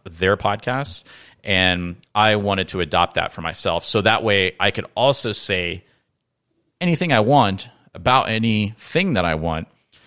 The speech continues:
without necessarily being directly impacted financially or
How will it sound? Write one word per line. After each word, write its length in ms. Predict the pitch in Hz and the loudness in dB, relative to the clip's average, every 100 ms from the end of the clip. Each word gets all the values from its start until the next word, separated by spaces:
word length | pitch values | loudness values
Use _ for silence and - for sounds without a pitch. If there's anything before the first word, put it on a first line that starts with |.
| _ _ - | _ _ -2
without 480 | 110 127 127 - _ _ _ _ _ _ | 2 4 2 0 _ _ _ _ _ _
necessarily 600 | 131 117 117 - 110 107 | -6 -4 -2 0 2 2
being 260 | 95 101 95 | 0 -2 -4
directly 460 | - 104 95 98 90 | -2 -2 0 -2 -2
impacted 500 | 92 - 90 - 80 | -4 -2 -2 -4 -8
financially 720 | 87 87 95 - 95 90 90 | -4 -2 -2 -2 -2 -2 -2
or 460 | 90 87 82 82 | 0 2 2 0